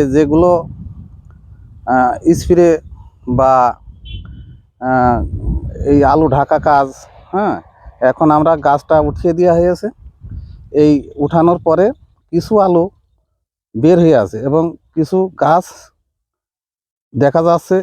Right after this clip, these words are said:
এড়িয়ে গিয়েছে। এই গাছগুলো আবার ফের পুনরায় লে-, লেবার দিয়ে আমরা ঢাকা হচ্ছে। ঢাকা হচ্ছে এই কারণে যে আমাদের এই আলুটা সূর্যের আলোতে যাতে হিট ইনজুরি না হয়।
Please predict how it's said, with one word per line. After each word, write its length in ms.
এড়িয়ে 320
গিয়েছে। 320
এই 180
গাছগুলো 420
আবার 260
ফের 200
পুনরায় 460
লে-, 440
লেবার 400
দিয়ে 160
আমরা 300
ঢাকা 300
হচ্ছে। 280
ঢাকা 200
হচ্ছে 180
এই 160
কারণে 280
যে 160
আমাদের 420
এই 160
আলুটা 420
সূর্যের 460
আলোতে 360
যাতে 260
হিট 220
ইনজুরি 360
না 140
হয়। 180